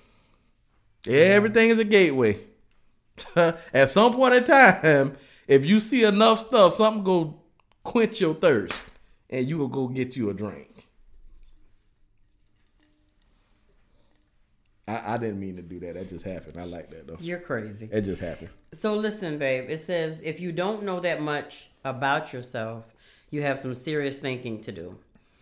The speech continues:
Speaker 1: Commit yourself to developing your life as a good steward of your gifts and opportunities. Make that the context in which you seek to maintain your sexual integrity. Sexual integrity for its own sake is a good thing,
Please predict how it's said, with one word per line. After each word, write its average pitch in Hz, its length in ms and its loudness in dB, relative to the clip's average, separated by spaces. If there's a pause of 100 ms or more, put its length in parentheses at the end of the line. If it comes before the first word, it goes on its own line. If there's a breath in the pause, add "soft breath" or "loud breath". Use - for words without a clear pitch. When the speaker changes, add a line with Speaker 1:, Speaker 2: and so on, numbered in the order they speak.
Speaker 1:
Commit 185 340 -2
yourself 214 400 -2
to 175 140 -10
developing 147 640 -2
your 147 140 -2
life 123 380 -4
as 123 220 -8
a 123 40 -2
good 135 280 -6
steward 139 440 -6
of 113 160 -6
your 120 140 -8
gifts 156 560 -8 (340 soft breath)
and 143 240 0
opportunities. 135 960 -4 (320 soft breath)
Make 156 400 -2
that 180 260 0
the 151 80 -4
context 135 640 -6
in 127 160 -6
which 135 220 -8
you 143 80 -8
seek 139 380 -10
to 131 80 -8
maintain 123 560 -6
your 120 100 -8
sexual 120 480 -8
integrity. 110 680 -12 (500 soft breath)
Sexual 185 560 -4
integrity 147 640 -6
for 139 220 -4
its 120 200 -8
own 180 280 -4
sake 220 320 -4
is 139 160 -8
a 131 60 -2
good 143 280 -6
thing, 107 360 -10